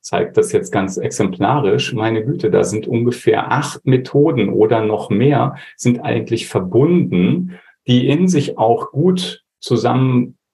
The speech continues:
funktionieren und wertvoll sein können. Aber ich, ähm, frag dann oft auch, ähm, wie gut seid ihr denn überhaupt bisher in, in überhaupt einer dieser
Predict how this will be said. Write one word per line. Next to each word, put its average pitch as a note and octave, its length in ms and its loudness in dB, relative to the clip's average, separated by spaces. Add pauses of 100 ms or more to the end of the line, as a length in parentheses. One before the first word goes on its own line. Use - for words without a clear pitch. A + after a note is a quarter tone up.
(960)
funktionieren C3+ 840 2
und G#2 240 -4
wertvoll G#2+ 500 2
sein F#2 380 -2
können. - 600 -4 (380)
Aber B2+ 640 0
ich, - 440 -6
ähm, G#2+ 460 -2
frag C3 400 -4
dann A2+ 300 -6
oft C#3+ 340 -4
auch, C3 460 0 (360)
ähm, A#2 280 0
wie B2 140 2
gut F3 260 -2
seid C#3+ 280 2
ihr B2+ 140 0
denn A#2+ 240 0
überhaupt A2+ 800 0
bisher B2 560 2
in, G#2+ 320 0
in G#2 180 -2
überhaupt G2 460 -2
einer A2 580 -2
dieser F#2 720 -4